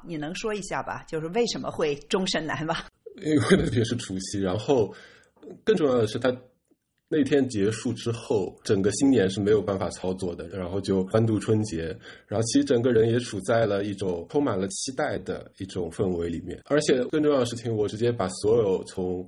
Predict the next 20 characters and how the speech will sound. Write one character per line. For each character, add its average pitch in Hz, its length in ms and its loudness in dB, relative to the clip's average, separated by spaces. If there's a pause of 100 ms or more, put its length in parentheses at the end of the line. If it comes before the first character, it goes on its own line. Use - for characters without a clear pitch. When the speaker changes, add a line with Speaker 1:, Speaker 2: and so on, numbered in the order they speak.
(120)
Speaker 2:
我 101 140 0
母 101 160 -2
亲 95 160 -2
那 95 160 2
边 92 280 2
拿 85 300 0
来 85 280 2
的 85 300 -4 (220)
资 104 200 -2
金 95 240 4
全 95 280 -2
部 131 180 2
就 98 120 0
投 85 180 -8
进 82 160 -8
去 90 140 -10
了， 82 120 -8
一 - 60 -4
分 113 260 2
都 107 140 0